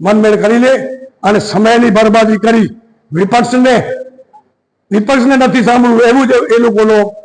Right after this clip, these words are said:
માનવો છે. વિપક્ષ એ લોકોને નડે છે, એના પ્રશ્નોને. એમાં પણ તમે જોયું કે મામનભાઈને પ્રશ્ન આવતા હતા, મારા કેમ નહીં?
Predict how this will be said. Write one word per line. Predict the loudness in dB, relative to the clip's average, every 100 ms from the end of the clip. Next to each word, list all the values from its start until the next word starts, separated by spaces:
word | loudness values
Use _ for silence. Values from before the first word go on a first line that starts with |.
| -18 -6
માનવો | -2 0 0
છે. | 0 -4 -4 -12 -20 _
વિપક્ષ | -6 -2 -2 -2 0 0 0 -4 -12 -16 -4
એ | -2
લોકોને | 0 0 0
નડે | 0 2 0
છે, | -2 -8 -12 -14 -18 -18 _
એના | -4 -2
પ્રશ્નોને. | -2 0 0 2 0 -4 -10 -16 _ _ _ _
એમાં | -2 0 0
પણ | 0
તમે | 0 0
જોયું | 2 0 -2 -6 -20 _ _ _
કે | -4
મામનભાઈને | 0 0 2 2 2
પ્રશ્ન | 0 0 2
આવતા | 0 0
હતા, | 0
મારા | 0 2
કેમ | 2 2
નહીં? | 0